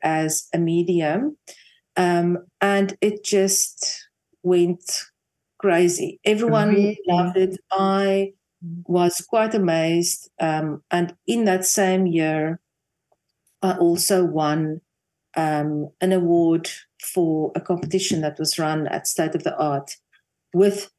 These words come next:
Speaker 1: specifically with these works.
Speaker 2: Mm.
Speaker 1: So
Speaker 2: Oh, wow.
Speaker 1: that's how it all
Speaker 2: Congratulations.
Speaker 1: that's how it
Speaker 2: Yeah.
Speaker 1: all came about. And I'm still doing it, and I'm making a living. Um, I mean, what
Speaker 2: Yeah.
Speaker 1: I thought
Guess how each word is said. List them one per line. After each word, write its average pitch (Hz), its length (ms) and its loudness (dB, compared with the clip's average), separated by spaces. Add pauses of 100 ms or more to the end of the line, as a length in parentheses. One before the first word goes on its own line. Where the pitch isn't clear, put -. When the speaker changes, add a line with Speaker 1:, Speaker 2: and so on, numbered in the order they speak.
Speaker 1:
specifically 190 640 -2
with 165 240 -2
these 165 300 -2
works. - 600 -4 (220)
Speaker 2:
Mm. 165 240 -12
Speaker 1:
So - 300 0
Speaker 2:
Oh, 196 360 4
wow. 185 140 -6
Speaker 1:
that's 240 300 2
how 226 180 4
it 208 120 0
all 233 260 4
Speaker 2:
Congratulations. 208 920 0 (220)
Speaker 1:
that's 185 360 0
how 262 80 6
it 247 100 4
Speaker 2:
Yeah. - 60 4
Speaker 1:
all 277 200 2
came 247 300 -6
about. 208 480 2 (300)
And 208 160 2
I'm 214 120 2
still 294 320 2
doing 202 240 2
it, 214 80 -2
and 208 140 -2
I'm 208 140 2
making 208 360 0
a 247 40 0
living. 175 480 0 (120)
Um, 175 260 0
I - 80 -2
mean, 190 180 2
what 180 160 2
Speaker 2:
Yeah. 170 120 -2 (100)
Speaker 1:
I 208 40 0
thought 202 420 -6